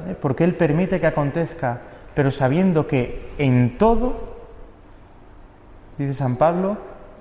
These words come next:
en todo Dios está aconteciendo para bien de los que lo aman. En todo lo que va a pasar hoy en tu día, en todo lo que vas a vivir,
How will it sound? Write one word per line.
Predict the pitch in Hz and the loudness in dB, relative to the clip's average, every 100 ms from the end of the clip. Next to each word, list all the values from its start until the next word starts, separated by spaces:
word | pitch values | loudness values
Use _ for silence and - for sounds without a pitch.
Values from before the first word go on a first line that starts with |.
| - | -2
en | 139 131 123 - | 2 2 0 0
todo | 185 214 233 247 - - - - - - - | 2 2 2 -2 -6 -12 -18 -20 -20 -20 -10
Dios | 117 131 175 190 151 | 0 2 2 2 -4
está | 127 - 131 | -4 0 0
aconteciendo | 143 175 151 120 151 165 165 160 - - - - | 0 -2 -4 -4 -4 -4 -6 -8 -12 -20 -20 -4
para | 127 120 | 2 4
bien | 120 175 165 | 2 0 -2
de | |
los | 143 131 | -4 -6
que | 135 | -2
lo | 113 | -2
aman. | 113 - - - - - - - - - - - - - - - - | -2 -6 -14 -18 -20 -20 -20 -20 -20 -20 -20 -20 -20 -20 -20 -20 -4
En | 135 131 123 | 2 2 4
todo | 202 196 | 2 4
lo | 170 | 2
que | 156 | 4
va | 156 | 4
a | |
pasar | 147 127 151 | 2 2 0
hoy | 143 135 | 0 0
en | 123 | 0
tu | 123 | 0
día, | 113 135 226 - - - - - - - - 151 | 0 0 -4 -8 -16 -20 -20 -20 -20 -20 -10 -2
en | 135 | 0
todo | 170 190 | 2 2
lo | 170 | 2
que | 156 | 2
vas | 156 151 | 2 2
a | |
vivir, | 127 120 190 233 - | 2 2 0 -2 -10